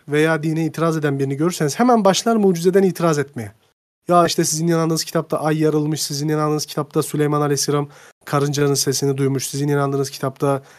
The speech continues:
İbrahim Aleyhisselam ateşte yanmamış diye falan geçiyor. Dolayısıyla ben o kitaba inanmıyorum. Yani mucizelere itiraz.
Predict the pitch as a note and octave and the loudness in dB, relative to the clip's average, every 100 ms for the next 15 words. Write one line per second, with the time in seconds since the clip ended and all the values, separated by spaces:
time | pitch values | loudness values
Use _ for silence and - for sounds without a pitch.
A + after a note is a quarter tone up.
0 | _ C#3 C#3 C#3+ C#3 C#3 - C3+ C3 - | _ 0 2 2 2 2 2 0 -2 -4
1 | C3 C#3+ C#3 C3+ C3 B2+ - C#3 - D3 | -2 2 2 2 -2 -2 0 -2 0 0
2 | D#3+ C#3+ - C#3 A3+ - _ _ _ _ | 0 -2 -2 -2 -2 -6 _ _ _ _
3 | _ _ _ D#3+ E3 E3 F#3+ F3 F3 F3 | _ _ _ 2 2 2 2 4 4 2
4 | E3+ - D#3 E3+ E3 D#3 B2+ A#2 C#3 G3 | 0 -2 0 2 2 0 -2 -4 -2 0
5 | G3+ E3 D#3 D3+ D#3+ F3 C4+ _ _ _ | 4 4 2 0 2 2 0 _ _ _
6 | _ - D#3 - A2 - - | _ -6 -6 -4 -8 -8 -12